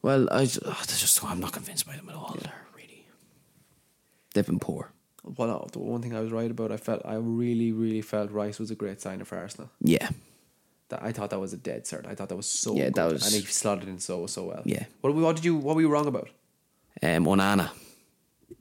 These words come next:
Speaker 1: I thought Onana would be, would have no issues. Comes, thought he had the character and the confidence to come in,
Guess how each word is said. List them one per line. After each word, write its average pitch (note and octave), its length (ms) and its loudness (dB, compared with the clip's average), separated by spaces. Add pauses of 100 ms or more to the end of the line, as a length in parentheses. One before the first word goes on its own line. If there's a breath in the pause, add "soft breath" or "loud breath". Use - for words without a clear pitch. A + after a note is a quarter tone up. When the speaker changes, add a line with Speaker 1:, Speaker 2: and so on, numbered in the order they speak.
(120)
Speaker 1:
I F#2+ 120 0
thought G2 240 4
Onana F#2 440 4
would F2 220 2
be, F2 340 2 (200)
would F2+ 240 6
have F#2 240 2
no F#2+ 240 6
issues. - 540 4 (320)
Comes, F#2+ 460 2 (240)
thought G2 200 2
he G2 80 6
had F#2 200 4
the F#2 200 4 (120)
character F#2 640 2 (640 soft breath)
and F#2 120 2
the F2+ 60 0
confidence F2+ 520 2
to - 60 2
come F#2+ 180 0
in, F#2+ 260 2